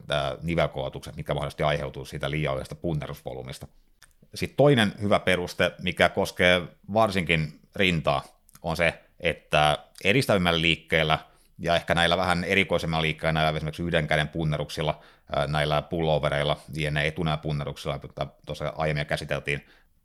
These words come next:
niin näillä voidaan kattaa tavallaan niitä katvealueita,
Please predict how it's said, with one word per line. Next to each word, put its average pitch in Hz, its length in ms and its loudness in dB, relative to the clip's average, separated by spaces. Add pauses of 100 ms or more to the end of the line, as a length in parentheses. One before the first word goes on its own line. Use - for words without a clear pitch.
(420)
niin 85 380 4
näillä 110 240 4
voidaan 85 240 4
kattaa 80 460 0
tavallaan 85 340 2
niitä 78 120 0
katvealueita, 76 960 0